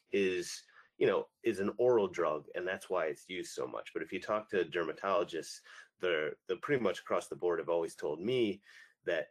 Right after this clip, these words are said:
it's just not a very effective drug. It's very safe, and it's oral, so that's why patients love it, but it's just not that effective. So the deucravacitinib right now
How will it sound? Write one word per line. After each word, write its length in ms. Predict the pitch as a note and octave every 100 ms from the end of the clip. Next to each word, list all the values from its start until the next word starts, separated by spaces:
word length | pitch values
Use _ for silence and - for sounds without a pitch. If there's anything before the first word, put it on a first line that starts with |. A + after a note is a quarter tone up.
| _
it's 180 | A2+ -
just 220 | D#3+ D#3
not 180 | C#3 G#2
a 60 |
very 200 | F#2 E2+
effective 460 | - - F#2 - C2+
drug. 220 | F#2 D2 C#2+
It's 140 | D#2+
very 240 | G#2 A#2 C#3+
safe, 520 | - - A#2+ - - - _ _ _ _ _ _
and 120 | F2+ F#2+
it's 160 | -
oral, 540 | - B2+ F2 A1 - _
so 160 | - F#2
that's 240 | G2 -
why 140 | F2
patients 500 | E2 F2 D#2+ E2 D2
love 240 | G#2+ A#2+ E2+
it, 160 | D#2 - - -
but 320 | G2+ E2 - _ _ _ _ -
it's 160 | -
just 220 | - E3 B2+
not 160 | G2+
that 160 | - -
effective. 480 | - C3+ - - -
So 360 | - A#2 G#2+ G2+ - - - _ -
the 420 | A#2 A2+ G#2+ - - _ B2+
deucravacitinib 960 | A#2 D#3+ - C3+ G#2+ - F#3+ A#2 F#2+ F2
right 200 | F#2 E2
now 500 | A2 E3+ G2+ F2+